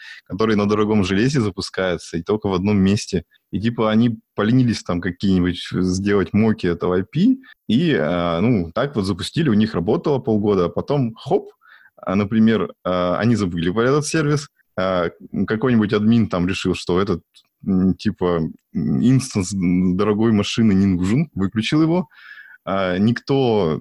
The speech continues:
м, поскольку этим сервисом щас активно не занимался, этого не заметил. А, там, например, од-, пара человек уволилась, пала-, пара, пара новых пришло. И,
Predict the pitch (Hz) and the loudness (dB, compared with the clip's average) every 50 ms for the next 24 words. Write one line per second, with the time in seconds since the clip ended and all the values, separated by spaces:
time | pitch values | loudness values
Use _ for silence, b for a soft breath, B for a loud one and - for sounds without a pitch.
0 | - - - - 92 92 - 104 - - 120 110 - 107 104 95 - 104 98 - | -6 -6 -4 -4 -4 -4 -4 -6 -4 -2 -4 -2 0 -2 -2 0 0 -2 -2 -2
1 | - - 104 98 98 92 - - 90 87 - 90 - - 87 - - 107 95 90 | -4 -4 -4 -4 -4 -4 -6 -6 -6 -4 -4 -4 -4 -4 -6 -4 -2 0 0 2
2 | 90 90 90 87 92 92 92 87 85 - - - 87 - 85 82 85 82 78 80 | 2 2 2 2 2 2 2 0 -2 -4 -2 -4 -4 -2 0 0 0 0 0 0
3 | 80 76 76 73 76 76 - 110 147 165 - b b b b _ - 95 98 87 | 0 0 2 2 0 0 -2 -2 -2 -4 -6 b b b b _ -6 -4 -4 -4
4 | 82 - - 101 98 95 87 80 - _ - 92 90 - 95 95 92 90 90 90 | -4 -4 -4 -4 -2 -2 -4 -8 -8 _ -4 -4 -2 0 0 0 2 2 0 0
5 | 87 95 - _ _ _ - - 101 95 92 - - 98 85 85 82 80 87 80 | -2 -4 -10 _ _ _ -4 -4 -2 -2 -2 -4 -2 -2 0 0 0 -2 -4 -4
6 | 85 117 151 175 156 147 139 123 - - - 85 80 82 73 - - - 87 85 | -2 -2 0 0 0 0 0 0 -2 -4 -6 -4 -4 -4 -6 -6 -8 -6 -4 -4
7 | 87 - - _ _ _ _ _ _ - - 95 90 82 78 76 78 85 87 101 | -4 -6 -8 _ _ _ _ _ _ -8 -6 -4 -2 -2 -2 0 0 0 2 0
8 | 123 131 - - 160 - - 151 156 165 170 165 B B B B B B B B | 0 -2 -2 -4 -6 -6 -4 -4 -2 -2 -2 -4 B B B B B B B B
9 | B B B B B _ - 107 120 156 170 165 127 | B B B B B _ 0 0 2 2 2 0 -2